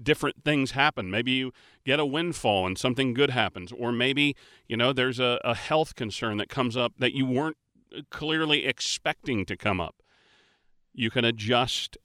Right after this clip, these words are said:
as you age, but only when you have that plan already in place. Reach out to Alicia, Josh, and the team at Lehman Lewis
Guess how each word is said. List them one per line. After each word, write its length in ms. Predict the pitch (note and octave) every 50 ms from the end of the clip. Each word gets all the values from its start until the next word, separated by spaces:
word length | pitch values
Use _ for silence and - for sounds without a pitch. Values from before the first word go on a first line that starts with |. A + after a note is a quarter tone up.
| _
as 580 | A#2+ A#2 G#2+ A2 A2 G#2+ G#2 G#2 G2+ - - - _
you 260 | - A#2+ G#2+ G#2+ G2+ -
age, 640 | - A2 G2+ F#2+ F2+ F2+ F#2 F#2 F#2 F#2 - - - _ _ -
but 280 | B2 G2+ G#2+ G#2 - -
only 320 | A2+ A2 A2 A2+ A2 A2
when 220 | G#2 G2+ G#2 G#2+ G#2
you 140 | G#2 G2+ F#2
have 240 | A2 A2 G#2 F#2+
that 180 | F#2+ G2+ F#2+ -
plan 380 | - - B2 A2 G#2+ G#2 G2+ G2
already 360 | G2 F#2+ F#2+ G2 G2 F#2+ F#2
in 120 | F2+ E2+
place. 400 | E2 - - A2+ F#2+ E2+ - -
Reach 260 | - B2 C3+ - -
out 220 | D3 C3+ C3+ C#3 -
to 120 | - B2+
Alicia, 340 | A2 G#2 A2+ A2 - C#3 D3
Josh, 440 | B2+ A2+ A2+ G#2 G#2+ A2 A2+ - -
and 140 | A2 G#2 F#2
the 40 |
team 300 | - - - A2+ A2+ A2
at 100 | A2 -
Lehman 380 | - G#2 G2 G2+ G#2+ A2+ A2+ G#2
Lewis 400 | F#2+ F#2 F2+ F2+ F2+ - - -